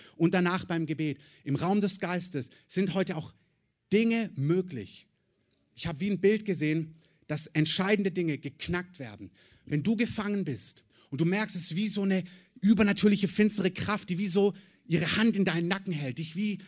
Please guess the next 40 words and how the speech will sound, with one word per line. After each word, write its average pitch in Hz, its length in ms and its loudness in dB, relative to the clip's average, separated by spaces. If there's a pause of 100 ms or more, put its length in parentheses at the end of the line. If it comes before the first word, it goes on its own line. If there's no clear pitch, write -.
am 180 140 2
Kragen 202 400 -4
gepackt 190 460 -6
hat. 123 120 -10 (200)
Und - 60 -10
du 175 40 4
merkst, 208 220 0
du 196 60 -4
kommst 220 360 -4
da 208 80 -4
nicht 196 220 -6
raus 202 200 -4
an 185 160 0
so 190 80 0
einer 196 120 2
Leine 214 280 0
und 190 80 -2
du 185 140 0 (220)
kommst 220 220 0
vielleicht 208 280 0
drei 208 160 -2
Schritte 196 240 -4
vor, 208 140 -6
aber 208 80 -2
nach 175 80 -4
drei 226 260 -2
Schritten 220 320 -2
wirst 185 160 -6
du 208 40 -6
immer 220 280 2 (240)
zurückgerissen. 165 640 -2
Du 165 220 -2 (240)
bist - 260 0
nicht 190 240 -2
frei. 175 300 -6
Es 151 120 -6
ist - 140 -8
der 160 140 -4
Tag 190 320 -10
heute, 135 260 -6